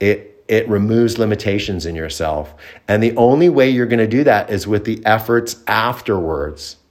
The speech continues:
Nobody can do it for you. That's just more wanting more parents, wanting better parents.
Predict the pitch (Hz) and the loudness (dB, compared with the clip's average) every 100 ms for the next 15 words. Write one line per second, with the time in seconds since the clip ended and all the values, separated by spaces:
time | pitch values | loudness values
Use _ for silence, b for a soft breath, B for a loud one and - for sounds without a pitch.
0 | _ _ _ _ _ _ _ _ _ b | _ _ _ _ _ _ _ _ _ b
1 | b b b b b b - 101 117 135 | b b b b b b -4 2 4 4
2 | 135 139 139 131 123 120 120 117 117 117 | 2 2 0 -2 -2 0 4 4 4 2
3 | - - - 107 107 104 87 76 - _ | -2 -12 0 2 4 2 -2 -6 -12 _
4 | _ _ _ _ _ _ _ _ _ _ | _ _ _ _ _ _ _ _ _ _
5 | b b b b b b _ _ _ _ | b b b b b b _ _ _ _
6 | _ _ - - _ - 113 - - 147 | _ _ -20 -20 _ -2 -2 -2 -6 -4
7 | - 123 110 113 117 110 113 110 107 107 | -4 -2 4 6 6 2 0 0 2 2
8 | 104 101 104 85 - - - b b b | 0 -2 0 -2 -8 -18 -20 b b b
9 | 98 107 110 101 107 107 107 101 98 95 | 2 4 2 2 2 2 0 -2 0 0
10 | 80 - - | -4 -10 -20